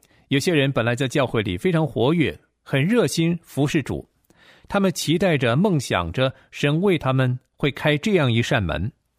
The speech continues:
只是因为神没有照他们的意思把门关闭了，他们就生神的气，就跌倒了，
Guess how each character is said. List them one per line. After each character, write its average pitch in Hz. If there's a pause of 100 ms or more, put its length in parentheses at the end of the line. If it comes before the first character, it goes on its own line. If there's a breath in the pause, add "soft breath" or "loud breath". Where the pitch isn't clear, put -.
(640 soft breath)
只 160
是 170
因 175
为 156
神 139
没 147
有 170
照 143
他 202
们 185
的 147
意 107
思 95 (200)
把 110
门 113
关 190
闭 160
了， 82 (680)
他 -
们 135
就 131
生 170
神 107
的 120
气， - (160)
就 123
跌 135
倒 76
了， 80